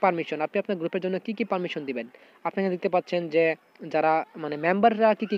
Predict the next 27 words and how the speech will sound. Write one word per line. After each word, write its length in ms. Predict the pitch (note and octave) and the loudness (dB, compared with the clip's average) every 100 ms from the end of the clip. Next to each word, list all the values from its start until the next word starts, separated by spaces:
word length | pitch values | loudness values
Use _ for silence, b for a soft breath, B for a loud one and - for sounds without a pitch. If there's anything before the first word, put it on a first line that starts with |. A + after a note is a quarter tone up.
| F#3 | 0
করতে 180 | D3+ C#3+ | -2 -2
পারবে, 180 | C3 B2+ D3 | -4 -4 -4
এখানে 200 | - E3+ D#3 | -4 -4 -4
member 220 | D#3 G#3 G3+ | 0 2 2
league 140 | F3 | 0
আছে, 100 | D3 E3+ | -2 -4
মেম্বাররা 280 | D3+ D3+ F#3 G3 | -4 0 0 2
কী 60 | F#3 | -2
কী 40 | E3 | -2
করতে 160 | D3 D3 | -4 -6
আছে, 140 | - D#3+ | -4 -2
মে-, 180 | D#3+ E3 D#3 | -2 -2 -2
message 180 | D#3 D#3+ | -4 -2
করতে 160 | E3 E3 | -2 -2
পারবে, 180 | D#3 D3 D3+ | -2 0 0
media 200 | D3+ E3 E3 | 2 2 2
পাঠাতে 240 | D#3 E3 D#3 | 0 -2 -2
পারবে, 160 | D3 - | -2 -4
কী 60 | F3 | -4
কী 60 | F#3 F#3+ | 0 0
করতে 140 | F#3 G#3+ | 0 0
পারবে, 140 | A3+ | 2
আপনি 100 | A3 F3+ | 2 0
এখান 120 | F#3 | -2
থেকে 120 | F3 F3+ | -2 0
চাইলে 180 | F#3+ A3+ D#4 B B B | 4 4 2 B B B
তাদেরকে 300 | E3+ E3+ F3 | -4 -2 2